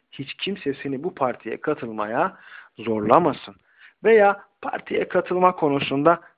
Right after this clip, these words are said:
nefsine yenilmeyesin. Bunlara dikkat edilsin. Annenizin yaptıklarından dolayı size hiçbir günah yoktur. Allah Teala'nın rızası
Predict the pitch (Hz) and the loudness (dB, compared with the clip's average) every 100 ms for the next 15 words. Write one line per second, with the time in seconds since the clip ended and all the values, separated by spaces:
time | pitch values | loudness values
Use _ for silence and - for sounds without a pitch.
0 | - 156 151 - 151 151 147 143 143 120 | -6 -4 -4 -2 2 6 6 8 6 4
1 | 104 - - - - _ _ _ _ _ | 0 -6 -10 -12 -14 _ _ _ _ _
2 | _ _ _ _ _ _ - - 123 120 | _ _ _ _ _ _ -6 -2 2 2
3 | 143 139 165 160 135 110 - - - _ | 2 2 4 6 6 0 -8 -8 -8 _
4 | - 226 269 226 175 135 123 185 - 208 | 4 4 6 4 2 0 4 4 4 -6
5 | - 208 208 214 226 220 185 139 175 170 | 2 4 4 4 4 4 -4 -4 0 4
6 | 143 113 - _ _ - 202 214 190 - | 4 0 -8 _ _ -18 -2 0 0 -4
7 | - 226 - - - 240 262 214 151 180 | -2 -2 -2 -8 -2 4 4 4 2 6
8 | 185 165 - 127 202 - 113 - _ _ | 6 4 -2 2 2 2 -14 -14 _ _
9 | _ _ 127 143 170 - 147 135 123 113 | _ _ -4 -2 -2 -4 -4 0 2 2
10 | 107 110 107 120 143 143 117 - 196 | 0 -2 -6 -2 2 4 2 -2 -8